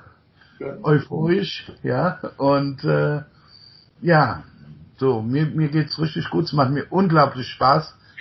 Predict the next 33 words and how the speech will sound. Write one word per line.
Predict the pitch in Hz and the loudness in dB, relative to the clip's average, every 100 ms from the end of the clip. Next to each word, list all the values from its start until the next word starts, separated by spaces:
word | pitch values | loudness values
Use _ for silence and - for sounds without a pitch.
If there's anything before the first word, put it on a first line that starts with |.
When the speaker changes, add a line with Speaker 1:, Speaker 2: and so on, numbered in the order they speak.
| 131 | -6
Speaker 2:
mit | 135 | -4
dir | 135 135 127 | -2 -2 -2
zu | - 135 | -6 0
reden | 143 160 185 180 | 4 4 2 0
und | 139 131 120 _ _ _ _ _ - _ _ _ 156 | 0 -2 -4 _ _ _ _ _ -20 _ _ _ -2
die | 147 - | 0 2
Themen | 226 226 214 | 2 4 4
so | 190 190 | 6 6
zu | - 165 | 4 0
bewegen, | 165 151 220 220 196 214 190 - 117 | 2 2 2 0 2 0 0 -4 -2
ja, | 151 147 185 | 0 2 2
und | 160 160 156 135 | 0 0 0 0
die | 160 143 | 0 2
auch | 147 - | 0 2
anzugehen, | 175 175 202 165 175 175 | 0 -2 -6 -2 0 2
mit | 160 151 | 0 0
den | 147 143 | -2 -2
Gedanken | 143 151 170 175 165 | -2 0 2 0 -2
zu | 131 | -4
spielen. | - - 160 165 175 175 151 - _ _ _ | -10 -4 0 2 2 0 -4 -12 _ _ _
Ist | 110 | -4
einfach | 117 127 123 | -2 -2 -4
faszinierend, | 120 - 107 104 113 113 101 92 | -4 -8 -8 -2 -2 -2 -4 -4
ja. | 95 110 - _ _ - - - - | -6 -8 -12 _ _ -20 -20 -20 -4
Speaker 1:
Wenn | 170 226 | 0 2
du | 240 240 | 2 2
Speaker 2:
Das | - | 0
Speaker 1:
an | 165 180 185 | 0 -2 0
Speaker 2:
bringt | 190 | 0
Speaker 1:
den | 175 175 175 185 196 - - - | 2 2 0 -4 -6 -8 -8 -8
Speaker 2:
viel, | 226 190 | -6 -4
viel | 196 175 | 0 2
mehr. | 147 143 135 - | 4 4 2 0